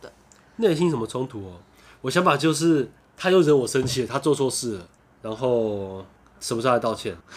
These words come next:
Speaker 1: <laughs> 所以你觉得都是对方要道歉？
Speaker 2: 我不会犯错嘛。
Speaker 1: <laughs> 你看，你看，就有这种人，听众悄悄。
Speaker 2: 然后，对，然后但是当时间久，就觉得啊，气消了，就算了，然后就是去讲讲话干嘛的，因为毕竟我觉得谈恋爱这种东西没有对错嘛，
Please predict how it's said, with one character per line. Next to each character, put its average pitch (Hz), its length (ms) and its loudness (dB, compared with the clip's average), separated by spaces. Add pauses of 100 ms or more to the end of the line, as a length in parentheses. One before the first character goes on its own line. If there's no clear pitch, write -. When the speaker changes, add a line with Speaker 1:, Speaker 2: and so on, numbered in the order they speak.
Speaker 1:
<laughs> 320 340 -6
所 - 240 -2
以 269 140 -2
你 254 60 -4
觉 247 140 2
得 240 80 0
都 240 180 -2
是 254 140 -12
对 247 200 -6
方 226 200 -4
要 214 100 -2
道 202 240 -2
歉？ - 280 -12
Speaker 2:
我 156 80 0
不 190 160 -4
会 240 140 4
犯 185 180 0
错 151 220 0
嘛。 104 100 -6 (500)
Speaker 1:
<laughs> - 480 -2
你 202 60 -16
看， - 220 -2
你 233 40 -10
看， 247 240 -2
就 269 120 -8
有 175 40 -8
这 - 80 -10
种 165 220 -4
人， 87 180 -8 (120)
听 208 120 -8
众 208 180 0
悄 202 220 4
悄。 - 200 -6
Speaker 2:
然 - 120 -14
后， 202 80 -20 (300)
对， 170 160 4
然 156 120 2
后 196 80 6
但 214 180 4
是 208 120 -4
当 202 220 2
时 156 140 -10
间 170 140 0
久， 127 160 0
就 127 60 0
觉 131 140 -4
得 127 60 0
啊， 131 80 0
气 139 240 -4
消 127 200 -2
了， 117 60 -4
就 131 160 -2
算 123 340 -4
了， 98 100 -6
然 98 80 -10
后 110 100 -4
就 107 120 -8
是 139 120 -6 (400)
去 151 100 -4
讲 131 160 0
讲 123 140 0
话 131 160 0
干 123 180 -2
嘛 101 160 -2
的， 107 120 -6
因 139 120 2
为 147 80 0 (540)
毕 196 120 0
竟 190 160 2
我 135 100 4
觉 143 120 2
得 143 80 -4 (340)
谈 139 140 -4
恋 165 120 2
爱 160 40 4
这 156 40 2
种 151 100 4
东 139 100 2
西 139 120 -2
没 139 100 -2
有 107 100 -2
对 117 200 -6
错 - 240 -14
嘛， 87 60 -18